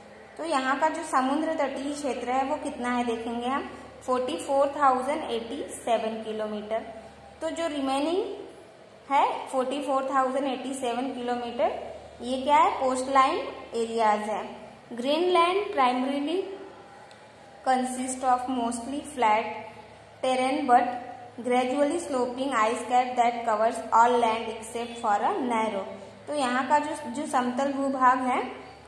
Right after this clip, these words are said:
वो जो है धीरे धीरे ढलान वा-, ढलान की तरफ है।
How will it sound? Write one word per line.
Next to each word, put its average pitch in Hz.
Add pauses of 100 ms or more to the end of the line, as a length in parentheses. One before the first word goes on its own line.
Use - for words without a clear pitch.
(120)
वो 240
जो 294
है 302
धीरे 254
धीरे 269
ढलान 247
वा-, 254
ढलान 240
की 277
तरफ 262
है। 320